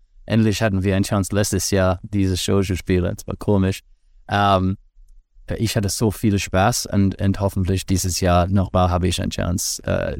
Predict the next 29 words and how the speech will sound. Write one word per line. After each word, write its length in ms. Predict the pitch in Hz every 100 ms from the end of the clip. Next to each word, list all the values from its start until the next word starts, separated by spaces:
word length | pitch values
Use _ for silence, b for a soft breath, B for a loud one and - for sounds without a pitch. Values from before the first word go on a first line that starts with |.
| -
ein, 200 | 98 92
ein 140 | 98
paar 360 | - 98 95 90 b b -
Live-Shows 560 | - 98 95 - 95 90
zu 100 | 95
spielen 500 | - 101 95 101 113
in 140 | 117 101
Deutschland. 600 | 95 101 - 87 98 -
Ich 160 | 98 -
liebe 300 | 107 95 82
es. 200 | 90 - b b
Für 120 | -
mich, 300 | 117 131 -
live 300 | - 113 117
zu 100 | 117
spielen 240 | 110 120 107
ist 220 | 98 95
das 100 | 92
Wichtigste. 640 | 92 - 101 - - - -
Ich 200 | 98 95
liebe 220 | 113 107
es, 160 | 90 101
im 220 | 73 98
Studio 380 | - - 123 123
zu 140 | 120
sein, 560 | 113 117 113 110 110 113
Lieder 420 | - 104 104 117 117
zu 120 | 120
schreiben 520 | - 120 113 110 107